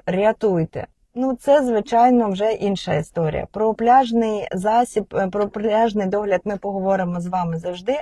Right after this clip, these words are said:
але, ну, іншим разом, але, м, уникайте.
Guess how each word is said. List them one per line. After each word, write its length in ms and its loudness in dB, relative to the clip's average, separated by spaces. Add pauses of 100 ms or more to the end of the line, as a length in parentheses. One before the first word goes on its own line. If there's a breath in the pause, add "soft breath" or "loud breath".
але, 420 2
ну, 300 -2 (140)
іншим 320 -4
разом, 460 0
але, 320 -6 (220)
м, 160 -10
уникайте. 760 -4